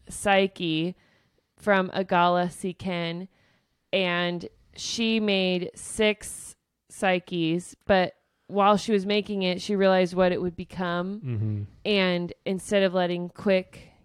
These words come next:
Speaker 1: get his hands on it,
Speaker 2: She
Speaker 1: she
Speaker 2: had, like, an ultimate one.
Speaker 1: she had, like, the finished product.
Speaker 2: Right.
Speaker 1: And then she was like, "Hell no, this is terrifying."
Speaker 2: I'm gonna destroy that.
Speaker 1: Destroy it. And then she killed herself 'cause of,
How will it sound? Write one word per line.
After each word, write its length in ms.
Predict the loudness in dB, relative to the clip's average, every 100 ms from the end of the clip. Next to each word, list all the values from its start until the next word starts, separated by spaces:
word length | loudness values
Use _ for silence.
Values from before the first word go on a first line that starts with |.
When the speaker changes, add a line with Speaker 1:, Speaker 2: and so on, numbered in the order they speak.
| -6
Speaker 1:
get 140 | -2
his 160 | -2 -4
hands 320 | -2 0 2
on 160 | 0 0
it, 220 | -4 -4
Speaker 2:
She 80 | 2
Speaker 1:
she 60 |
Speaker 2:
had, 120 | 2 4
like, 160 | 2
an 120 | 0 0
ultimate 500 | 0 0 0 0 0
one. 420 | 0 0 -2 -6 -10 _ _
Speaker 1:
she 160 | -6 0
had, 120 | 2
like, 300 | 2 0 -2 -2
the 100 | -2
finished 580 | 0 0 2 0 -4
product. 540 | -2 2 2 2 0 0
Speaker 2:
Right. 320 | 0 0 -2
Speaker 1:
And 120 | -2
then 140 | -2 -4
she 160 | -2
was 160 | -2 0
like, 280 | -2 -2 -6 _ _ _ _
"Hell 260 | -4 0 2
no, 240 | 2 2
this 260 | 2 -2 -4
is 160 | -10 -6
terrifying." 920 | 0 2 0 -2 -4 -4 -4 -6 -8 -8
Speaker 2:
I'm 80 | -6
gonna 120 | -6
destroy 560 | -6 -8 -2 2 4 2
that. 240 | -2 -4
Speaker 1:
Destroy 400 | -6 -4 2 2
it. 80 | 2
And 80 | -4
then 120 | -8
she 180 | -10 -16
killed 340 | 2 6 6
herself 400 | 6 4 2 2
'cause 200 | 0 -2
of, 140 | -2